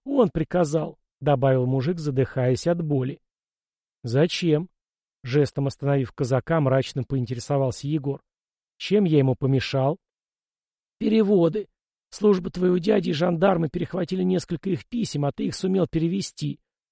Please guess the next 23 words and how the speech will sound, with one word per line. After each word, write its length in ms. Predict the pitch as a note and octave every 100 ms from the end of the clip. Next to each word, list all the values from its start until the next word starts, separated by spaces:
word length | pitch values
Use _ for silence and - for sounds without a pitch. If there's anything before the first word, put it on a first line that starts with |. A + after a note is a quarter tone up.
| _
Поэтому 340 | F#3+ G#3+ G#3+
он 60 | G3
решил 340 | F#3+ - G#3
избавиться 640 | G3+ F#3 B3 G3+ A3 - C#3
от 100 | -
тебя. 380 | E3 D3 E3+ - _ _ _
Прежде 360 | F3+ A3+ F3 D3+
те 140 | F3
записки 460 | F3+ - A3 - F#3+
никто 240 | F3 F#3+
толком 380 | - A3 - E3+
перевести 460 | F3+ F3+ F#3 -
не 120 | F#3 A3
мог". 340 | G3 D#3+ - _ _ _ _ _ _ _ _ _
"Врешь", 720 | B2 C3+ D#3+ D3+ C3 - - - _
фыркнул 400 | - D3 - C#3 -
парень. 300 | C3+ A2+ A#2 -
"В 80 | D3
университете 640 | F3 F3 - G3+ E3 -
переводили". 640 | - C3+ C#3 C#3 B2 C3 - _ _ _ _ _ _ _ _
"Только 340 | B3+ B3 A3+
арабский 420 | G#3 G#3+ - G3 F3+
текст. 420 | F3+ F3+ -